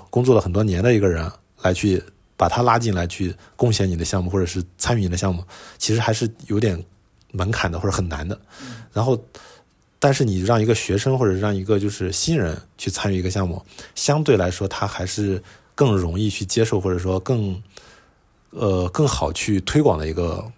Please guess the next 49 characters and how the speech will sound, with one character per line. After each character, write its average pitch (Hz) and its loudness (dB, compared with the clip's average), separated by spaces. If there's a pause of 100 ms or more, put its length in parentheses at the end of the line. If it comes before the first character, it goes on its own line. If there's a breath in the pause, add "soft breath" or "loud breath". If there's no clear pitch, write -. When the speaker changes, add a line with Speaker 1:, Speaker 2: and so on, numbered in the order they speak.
(120)
Speaker 1:
过 95 0
程。 - -4
就 110 -2
是 110 -2
说， 117 4 (720 loud breath)
这 156 2
其 - 4
实 131 4
可 90 -2
能 101 0
也 87 2
是 117 -2
你 95 -2
的 85 -4
一 90 -4
个 98 0
生 - 0
态 127 2
的 90 0
一 85 -2
个 85 -2 (120)
推 113 0
广 104 2
吧。 - -16
就 110 -4
是 104 -2 (380 loud breath)
其 - -6
实 147 4
我 147 4
感 113 2
觉 101 2 (320)
这 160 2
个 110 4
可 - -8
能 92 -6 (600)
还 - -2
挺 101 0
重 135 2
要 90 0
的， 92 -6
尤 107 2
其 120 0
是 117 -2 (420 loud breath)
对 117 0
年 101 -2
轻 113 -4
人， 90 -6
因 101 -6
为， 135 -2